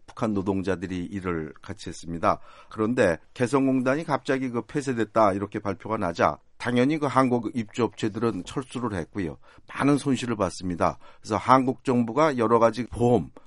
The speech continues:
또는 그 보상을 해줬다고 하기는 하지만요, 상당히 많은 업체들이 어려움을 겪고 있다, 이런 얘기가 있고요. 또 북한 노동자들도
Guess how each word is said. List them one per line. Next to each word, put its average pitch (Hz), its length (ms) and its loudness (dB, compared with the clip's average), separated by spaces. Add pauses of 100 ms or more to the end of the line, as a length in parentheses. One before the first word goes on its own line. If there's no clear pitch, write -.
(100)
또는 123 280 0
그 104 200 -2
보상을 113 440 0
해줬다고 104 500 -2
하기는 113 420 -8
하지만요, 101 580 -6 (280)
상당히 120 540 -2 (100)
많은 110 340 4
업체들이 101 520 -4
어려움을 101 420 0
겪고 95 280 -6
있다, 87 340 0 (240)
이런 92 260 -4
얘기가 87 260 -4
있고요. 78 380 -10 (500)
또 104 160 0
북한 185 360 0
노동자들도 135 760 2